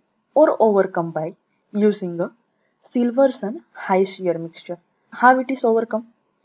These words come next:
First one, a Silverson high shear mixture can produce sixty-six percent sucrose syrup at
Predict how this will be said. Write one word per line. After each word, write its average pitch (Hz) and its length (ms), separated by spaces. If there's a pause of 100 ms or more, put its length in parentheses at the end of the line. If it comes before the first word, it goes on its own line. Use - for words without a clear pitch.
(220)
First 254 300
one, 196 160 (480)
a 247 40
Silverson 294 760 (120)
high - 280
shear 320 340
mixture 196 460 (500)
can 339 240
produce 233 640 (180)
sixty-six - 880
percent 214 560
sucrose 269 580
syrup 196 460 (440)
at 240 240